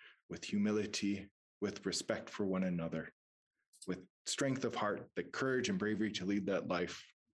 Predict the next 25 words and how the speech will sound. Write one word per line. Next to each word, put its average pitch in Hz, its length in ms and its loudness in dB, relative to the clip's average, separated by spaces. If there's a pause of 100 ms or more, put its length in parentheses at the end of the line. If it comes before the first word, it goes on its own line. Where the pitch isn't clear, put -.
(100)
and - 180 -18
ultimately 117 640 2
giving 110 400 4
us 110 180 0
the 101 100 -2
intelligence 98 680 0
and 90 100 0
wisdom 92 400 0 (320)
to - 120 0 (100)
act 107 320 -2
in 107 100 4
a 101 60 2
way 85 280 2 (1000)
that 87 120 2
will 110 140 2
not 131 220 2
just 131 200 0
bring 120 180 4
peace 110 260 0
to 110 100 0
all 107 120 4
of 104 80 2
our 101 100 4
relatives 90 500 -2
now, 80 160 -6